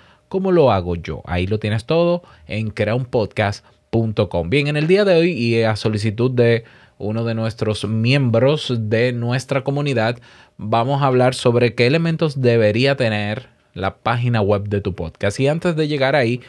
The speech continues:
vamos a hablar de la importancia que tiene tener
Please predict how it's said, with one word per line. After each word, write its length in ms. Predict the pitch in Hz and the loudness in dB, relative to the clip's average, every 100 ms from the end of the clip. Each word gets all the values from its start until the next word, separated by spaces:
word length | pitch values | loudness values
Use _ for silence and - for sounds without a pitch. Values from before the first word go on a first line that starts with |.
| - _ | -20 _
vamos 300 | - 113 123 | -4 -2 0
a 60 | 127 | 2
hablar 340 | 120 117 117 | 2 2 0
de 260 | 110 113 117 | -2 0 0
la 180 | 117 120 | 2 0
importancia 720 | 120 117 117 110 139 196 220 | 0 0 0 2 0 0 0
que 120 | 190 | 0
tiene 400 | 147 120 117 139 - - _ - | 2 2 0 -4 -8 -20 _ -2
tener 520 | 120 107 107 117 - | 0 0 0 -2 -2